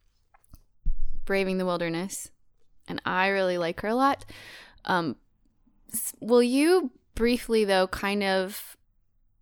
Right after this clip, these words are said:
say what separation and union, why that covers so many things? Like, what's an overview of,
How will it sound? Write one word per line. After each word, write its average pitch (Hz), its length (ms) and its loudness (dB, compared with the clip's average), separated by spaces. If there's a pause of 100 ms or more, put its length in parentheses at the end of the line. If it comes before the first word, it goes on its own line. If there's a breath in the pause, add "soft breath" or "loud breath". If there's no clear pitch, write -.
(680)
say 208 240 0
what 208 220 2
separation 190 580 -4
and 180 120 -6
union, 180 320 -4
why 180 240 2
that 190 200 -6
covers 180 320 -6
so 165 180 -8
many 165 220 -8
things? 156 380 -8
Like, 165 160 -10
what's 190 180 -8
an 208 100 -6
overview 165 480 -6
of, - 380 -12